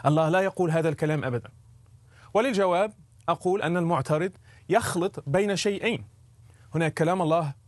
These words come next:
المباشر وكلام الله غير المباشر، ويسمى النقل الإلهي. كلام الله المباشر مثل قوله: "أنا الرب إلهك الذي أخرجك من أرض مصر". هنا الله يقول: "أنا الرب"،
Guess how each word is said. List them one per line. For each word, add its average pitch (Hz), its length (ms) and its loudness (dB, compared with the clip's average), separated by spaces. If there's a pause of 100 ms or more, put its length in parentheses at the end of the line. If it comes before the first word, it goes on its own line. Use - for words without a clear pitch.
المباشر 139 600 -2 (380)
وكلام 151 420 0
الله 165 320 -2 (460)
غير 190 440 0 (100)
المباشر، 160 540 -2 (220)
ويسمى 214 640 0
النقل 214 680 -2 (120)
الإلهي. 147 540 -2 (760)
كلام 269 240 2
الله 233 200 2
المباشر 196 460 0
مثل 202 360 -4 (180)
قوله: 196 360 2 (680)
"أنا 226 180 2
الرب 196 440 0
إلهك 160 460 -2 (120)
الذي 160 340 0
أخرجك 214 720 0
من 175 220 -4
أرض 175 180 2
مصر". 135 400 -4 (800)
هنا 240 360 2
الله 196 260 2
يقول: 208 500 -2 (180)
"أنا 247 260 4
الرب"، 151 440 0